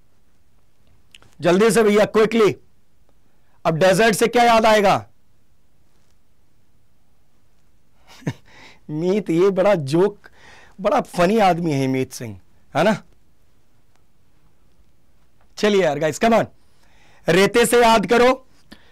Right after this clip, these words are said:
सबसे ज्यादा कहां देखने को मिलता है? सब जगह। मोह भी राजस्थान से है, क्या बात है। चलिए, चलिए क्विकली, बहुत बढ़िया।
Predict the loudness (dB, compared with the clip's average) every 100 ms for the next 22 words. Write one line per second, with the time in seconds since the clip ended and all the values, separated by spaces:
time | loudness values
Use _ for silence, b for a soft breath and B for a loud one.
0 | -6 -4 0 2 2 0 2 2 2 2
1 | 0 2 2 2 2 2 0 0 2 0
2 | -2 -12 -20 _ _ _ _ -20 -20 -20
3 | -20 -10 -4 0 2 2 2 2 2 2
4 | 0 0 -2 -2 -4 -16 _ -20 -4 -2
5 | 0 2 0 -2 -12 -16 -20 _ _ _
6 | _ -6 0 2 2 2 0 0 0 0
7 | 0 0 -2 -18 -20 -20 -20 -20 -20 -20
8 | -20 -20 _ -20 _ -4 0 0 0 -4